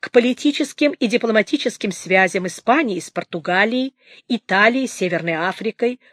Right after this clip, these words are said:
Новым Светом. Герои обсуждают – произведения писателей Золотого века Лопе де Вега,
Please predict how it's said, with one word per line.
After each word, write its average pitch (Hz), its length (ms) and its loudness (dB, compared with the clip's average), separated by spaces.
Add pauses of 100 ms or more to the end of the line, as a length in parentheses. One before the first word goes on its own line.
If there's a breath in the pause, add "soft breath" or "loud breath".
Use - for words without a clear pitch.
Новым 226 380 2
Светом. 180 580 -6 (920 soft breath)
Герои 294 440 8
обсуждают – 311 760 4 (280 soft breath)
произведения 254 720 4
писателей 254 640 0
Золотого 254 520 6
века 208 640 0
Лопе 233 300 4
де 185 140 2
Вега, 185 440 0